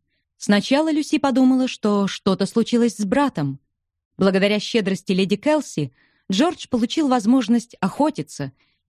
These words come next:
и в ее голове молнией мелькнула мысль о несчастном случае.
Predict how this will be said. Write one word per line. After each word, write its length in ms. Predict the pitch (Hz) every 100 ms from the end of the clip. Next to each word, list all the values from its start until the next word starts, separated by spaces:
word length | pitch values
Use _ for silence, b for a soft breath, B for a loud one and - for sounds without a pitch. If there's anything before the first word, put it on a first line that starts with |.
| _
и 80 | 180
в 40 | 180
ее 220 | 196 214
голове 340 | 196 196 233
молнией 540 | 220 202 247 262 262 247
мелькнула 460 | 240 - 220 202
мысль 460 | 196 269 311 285 277 _
о 100 | -
несчастном 560 | 220 - - 214 - 226
случае. 600 | - 220 190 - 139 139